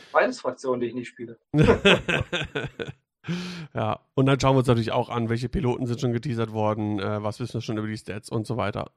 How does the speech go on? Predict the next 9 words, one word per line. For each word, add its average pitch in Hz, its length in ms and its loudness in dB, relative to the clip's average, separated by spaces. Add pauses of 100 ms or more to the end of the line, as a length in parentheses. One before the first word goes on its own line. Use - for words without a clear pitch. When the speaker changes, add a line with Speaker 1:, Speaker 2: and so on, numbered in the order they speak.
Speaker 2:
und 110 260 -4 (240)
so 120 160 -6
fort. 104 460 -6 (680)
Ähm, 123 440 0 (180)
ansonsten 165 420 -2
interner 196 800 -2
bezüglich 147 800 -6
Patreons 135 540 -2
gibt's - 600 -10